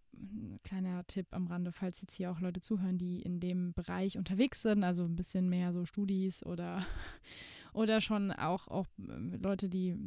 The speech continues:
das profimäßig machen. Also ich persönlich bin Team, ähm,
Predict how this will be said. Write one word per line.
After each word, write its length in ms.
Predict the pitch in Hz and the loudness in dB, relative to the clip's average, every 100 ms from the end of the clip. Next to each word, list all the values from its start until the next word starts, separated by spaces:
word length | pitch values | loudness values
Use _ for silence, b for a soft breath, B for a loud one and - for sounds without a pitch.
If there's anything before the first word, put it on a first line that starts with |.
| 185 | -4
das 160 | 175 - | -6 -6
profimäßig 580 | - 208 196 185 185 | -4 0 2 2 0
machen. 200 | 190 175 | -2 -2
Also 140 | 185 185 | -2 0
ich 220 | 240 240 | 2 2
persönlich 460 | - 185 196 208 - | 2 2 4 4 0
bin 380 | - 190 190 185 | 0 2 2 0
Team, 440 | - 202 196 190 - B B B B B B B - | 2 2 4 2 -2 B B B B B B B -6
ähm, 800 | 196 143 196 202 202 196 190 | -2 0 2 4 4 2 0